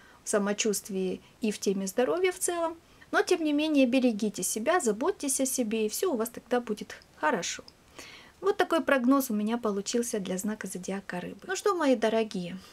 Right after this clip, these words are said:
вот такой получился у нас гороскоп Таро для всех знаков зодиака. Я надеюсь, что информация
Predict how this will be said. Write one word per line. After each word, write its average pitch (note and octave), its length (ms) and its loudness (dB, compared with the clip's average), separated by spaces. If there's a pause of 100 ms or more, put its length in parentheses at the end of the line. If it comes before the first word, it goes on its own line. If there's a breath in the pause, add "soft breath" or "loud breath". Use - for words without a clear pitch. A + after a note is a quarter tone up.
(220 loud breath)
вот D4+ 220 0
такой F#4 240 4
получился D4 640 0
у B3+ 40 4
нас B3 220 2
гороскоп B3 680 2
Таро A3 420 2 (180)
для D#4+ 180 -2
всех E4 300 0
знаков D#4 400 -4
зодиака. D4 800 -2 (500 loud breath)
Я F4+ 140 4
надеюсь, A#3+ 580 2
что G3+ 580 2 (240)
информация A#3+ 1080 2